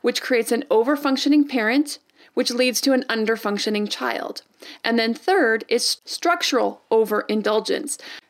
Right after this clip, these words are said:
Parents have very few rules and little follow-through. This can manifest in things like no chores or too much freedom. Now, as I mentioned, overindulgence comes from good intentions because it comes from wanting kids to have the best,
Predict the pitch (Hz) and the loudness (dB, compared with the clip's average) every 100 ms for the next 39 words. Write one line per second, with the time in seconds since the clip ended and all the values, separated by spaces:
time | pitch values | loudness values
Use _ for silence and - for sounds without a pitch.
0 | _ - 285 311 403 403 - - 277 240 | _ -2 2 2 2 -2 -4 -2 0 2
1 | 240 240 240 233 226 208 277 269 214 240 | 2 2 0 -2 -2 2 4 4 4 2
2 | - - 247 226 214 214 247 - - 269 | -4 -4 0 2 0 0 -6 -10 -2 2
3 | 254 208 202 - - - - - - - | 2 2 -2 -6 -6 -6 -10 -18 -20 -6
4 | - 277 - 302 254 247 247 277 269 262 | 0 0 2 2 2 2 0 0 0 0
5 | 294 277 262 226 226 233 233 - _ - | 2 2 2 -2 0 0 0 -4 _ -4
6 | 214 214 214 - 277 262 277 277 - - | 2 2 0 2 4 4 2 -2 -8 -14
7 | - 254 247 - 226 214 202 - 277 247 | -2 -2 0 0 2 0 -2 -4 0 0
8 | 190 - - _ - - - - 233 226 | -2 -6 -14 _ -20 -20 -12 -4 -2 0
9 | 226 233 269 453 427 285 226 233 - 220 | 0 2 4 4 2 2 0 -2 2 2
10 | 220 302 381 240 214 233 226 - - 240 | 4 2 4 2 0 0 -2 -6 -6 -2
11 | 240 240 262 240 220 233 220 330 339 311 | 0 0 0 0 2 0 -2 2 4 2
12 | - - - 247 277 277 320 - 269 262 | 0 -4 -4 -2 0 2 -2 -4 -4 0
13 | 262 262 - 262 226 208 220 220 214 208 | 2 0 -2 -2 0 -2 0 -4 -2 -4
14 | 196 - - 202 202 226 208 262 - - | -2 -4 -4 -4 -2 -2 0 -2 -4 -6
15 | - | -8